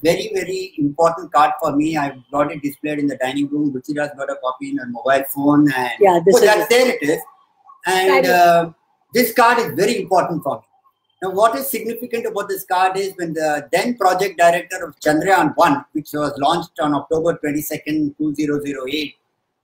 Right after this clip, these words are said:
Speaker 1: Doctor Anandurai came home before the launch. He looked at this card and said, "You are the first man who stood on the moon, not Armstrong, in a very humorous way." That's what I really remember about this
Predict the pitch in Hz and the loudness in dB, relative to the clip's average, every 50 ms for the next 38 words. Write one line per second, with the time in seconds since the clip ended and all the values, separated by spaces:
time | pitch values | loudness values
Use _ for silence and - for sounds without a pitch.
0 | _ - - - - - 143 165 156 147 - 151 147 147 147 175 175 185 180 180 | _ -18 -18 -18 -16 -8 -2 0 0 0 2 2 4 4 4 2 2 2 2 2
1 | 185 180 - - - 180 202 208 185 147 135 160 190 180 143 123 120 - _ _ | 2 0 0 -2 0 0 0 2 0 2 4 4 4 4 4 2 -2 -8 _ _
2 | _ _ _ _ _ _ _ _ 143 143 143 185 185 180 170 147 123 117 127 156 | _ _ _ _ _ _ _ _ -2 0 0 0 0 0 0 0 0 -2 -2 -4
3 | 180 - - - _ _ _ _ _ _ _ _ 151 151 156 170 165 165 - 247 | -6 -10 -14 -18 _ _ _ _ _ _ _ _ -2 0 0 -2 -4 0 0 0
4 | 240 240 196 180 - - - 135 135 151 160 165 160 143 143 - - 170 170 170 | 0 0 -4 -6 -6 -2 0 2 2 2 2 2 0 0 0 0 0 2 2 0
5 | 170 - _ _ _ _ _ _ _ _ - 160 202 240 240 247 247 240 - - | -2 -6 _ _ _ _ _ _ _ _ -4 2 4 6 6 6 4 2 2 2
6 | 196 202 - - - - 190 196 196 190 170 - - - 175 175 180 180 180 160 | 2 2 2 0 0 0 2 2 2 2 0 -2 -4 -6 -4 -2 -2 -4 -2 -2
7 | 156 151 143 151 160 170 175 170 156 135 143 185 185 - - 151 165 185 185 175 | 0 0 2 2 0 0 -2 -4 -2 0 2 2 2 2 0 -4 -4 -4 -4 -6
8 | - - - 156 139 127 123 - _ _ _ - 151 156 165 151 139 127 135 185 | -10 -6 -4 -4 -4 -4 -6 -10 _ _ _ -6 -4 -2 -2 -4 -4 -4 -2 -2
9 | 196 202 214 214 175 160 170 165 165 151 151 151 151 - - - - - _ _ | 0 0 -2 -2 0 0 2 2 2 2 0 -2 -4 -6 -12 -14 -18 -18 _ _
10 | _ _ - - _ _ _ _ - 143 170 170 170 - 170 170 170 170 170 160 | _ _ -20 -20 _ _ _ _ 2 2 2 2 2 2 2 2 4 4 2 0
11 | 143 131 123 131 147 147 147 143 127 120 131 135 135 135 135 135 120 117 117 - | 0 0 -2 -2 -2 -2 -2 -6 -6 -6 -6 -8 -6 -8 -8 -12 -12 -14 -18 -20
12 | - - | -20 -20